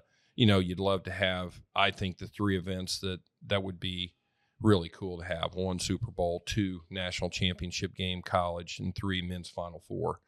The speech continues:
You know, I, I think those three. Now, can we have 'em right now? No, we don't have the facility in the Mid-South to host the outdoor games and the infrastructure at the stadium itself. Um, and, and that's not a knock on the stadium. I'm just saying, you know, if you're gonna, if you're gonna compete against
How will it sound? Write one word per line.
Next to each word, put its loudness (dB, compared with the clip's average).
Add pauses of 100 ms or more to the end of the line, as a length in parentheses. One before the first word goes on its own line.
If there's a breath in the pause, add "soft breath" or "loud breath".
(380)
You 8
know, 8
I, 4
I -2
think -2
those -2
three. -2 (400)
Now, 6 (480)
can 8
we 4
have 4
'em 0
right 0
now? -2
No, -4
we -6
don't -6
have -4
the -8
facility -2
in -6
the -8
Mid-South -4
to -2
host -2
the 0
outdoor -2
games -8
and -4
the -8
infrastructure -6
at -12
the -14
stadium -4
itself. 0 (400)
Um, 2 (600)
and, 8
and 4
that's 4
not 4
a 2
knock -2
on -4
the -6
stadium. 0
I'm -10
just -8
saying, -2
you -4
know, 2
if -6
you're -4
gonna, 2
if -6
you're 2
gonna 2
compete -2
against -4